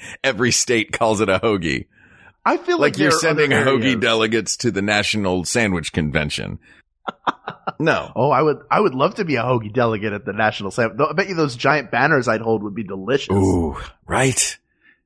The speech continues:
Speaker 2: Yeah.
Speaker 1: Don't eat the banner, Hal. Eat the sandwich depicted on the banner, not the actual picture of the sandwich.
Speaker 2: Can I put that on a bumper sticker?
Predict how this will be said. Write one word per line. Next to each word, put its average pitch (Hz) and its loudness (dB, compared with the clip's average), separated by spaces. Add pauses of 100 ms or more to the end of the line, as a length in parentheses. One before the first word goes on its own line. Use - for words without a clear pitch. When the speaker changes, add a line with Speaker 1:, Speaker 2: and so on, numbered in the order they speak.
(100)
Speaker 2:
Yeah. 117 0
Speaker 1:
Don't - 2
eat 98 2
the 85 -2
banner, 67 -2
Hal. 73 0
Eat 95 0
the 104 0
sandwich 90 2
depicted 85 -2
on 78 0
the 73 0
banner, 71 0
not 82 -2
the 82 0
actual 73 -2
picture 71 -2
of 67 -2
the 73 -4
sandwich. 52 -4 (540)
Speaker 2:
Can 123 -6
I 151 2
put 202 -4
that 120 2
on 165 2
a 170 2
bumper 180 0
sticker? 202 -2